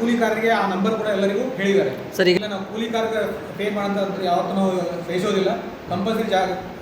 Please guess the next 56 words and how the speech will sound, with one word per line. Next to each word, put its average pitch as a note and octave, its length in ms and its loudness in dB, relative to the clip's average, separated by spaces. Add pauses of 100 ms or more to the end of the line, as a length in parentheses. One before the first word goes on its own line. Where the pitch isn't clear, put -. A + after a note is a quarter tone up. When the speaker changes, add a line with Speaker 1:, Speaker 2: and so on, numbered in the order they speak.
Speaker 1:
ಇದು D#3+ 340 -4
ಅಲ್ಲಿ D#3+ 240 -2
ಎಲ್ಲಿ G3+ 360 0
ಕೂಲಿ G#3+ 180 0
ಏನಲ್ಲಿ G3+ 220 -2
ಕೆಲಸದಲ್ಲಿ F3+ 360 -2
ಕೂಡ G#3 100 0
ನಾವು F#3+ 180 2
ಹೋಗಿ F#3+ 180 0
ಹೇಳ್ತಾ G3 260 2
ಇದ್ದೀವಿ, F#3+ 200 2
ಜನರಲ್ಲಿ F#3+ 320 -2
ಕೂಡ A3 100 -2
ಅರಿವು G3+ 220 2
ಮೂಡಿಸ್ತಾ G3 240 2
ಇದ್ದೀವಿ. F3+ 180 -2 (400)
ಏನಪ್ಪ G3+ 200 2
ಅಂದರೆ, G3+ 540 0
ನೀವು F#3 140 0
ಹತ್ತು G3 220 0
ಜನ A3 80 0
ಕೂಲಿಗೆ G#3 280 -2
ಬಂದಿರ್ತೀರಾ, G3 380 2 (460)
ಆದರೆ G3+ 240 2
ಎನ್ G3 120 2
ಎಮ್ G#3 100 0
ಆರ್ G#3 120 2
ಹದಿನೈದು G3 260 0
ಜನ G3+ 60 4
ಇರ್ತಾರೆ. G3 320 2 (420)
ಆ F3 120 0
ಹದಿನೈದು A3+ 260 0
ಜನ A3 80 2
ಅಟೆಂಡೆನ್ಸ್ G#3 320 0
ಅಷ್ಟು F#3+ 200 0
ಜನ G#3+ 160 0
ಹಾಕಿದ್ರೆ F#3+ 420 0
ನಿಮ್ಗೆ G3 240 2
ಕೂಲಿ G#3+ 260 -4
ಕೂಡ A3 120 -2
ಬೇಡಿಕೆ, G3+ 320 0 (420)
ಕೂಲಿ A#3 120 0
ಕಮ್ಮಿ A#3 280 2
ಬರ್ತೈತಿ. A3+ 340 2 (220)
ಯಾಕಂದ್ರೆ G3 180 -2
ಹತ್ತು G3+ 220 0
ಜನ A#3 80 2 (200)
ಕೆಲಸ G3+ 200 -2
ಮಾತ್ರ A3+ 220 4
ಆಗಿರ್ತೈತಿ, A3 400 0 (340)
ಆದರೆ A3+ 140 0
ಅಟೆಂಡೆನ್ಸ್ A3 340 0
ಹಾಕಿದ್ರೆ A3 220 0
ಹದಿನೈದು G#3+ 240 -2
ಜನ G#3+ 60 0
ಆಗಿರ್ತಾರೆ. F#3 420 0